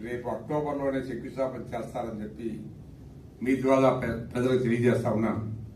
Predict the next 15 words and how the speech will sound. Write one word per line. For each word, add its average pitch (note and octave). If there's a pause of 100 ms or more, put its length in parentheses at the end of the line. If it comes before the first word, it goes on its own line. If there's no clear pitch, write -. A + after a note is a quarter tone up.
(540)
అందువలన D3+ (680)
ఈ A#2
జగన్ C#3+
రెడ్డి D#3
కానీ E3+ (960)
వాళ్ళ C#3+
మనుషులు D#3
కానీ D#3
దయచేసి C#3+
తెలుసుకోండి. D#3+
మీరు - (960)
వెన్నుపోటు E3+
రాజకీయాలు D3
ఎవరు C3
చేశారో, C#3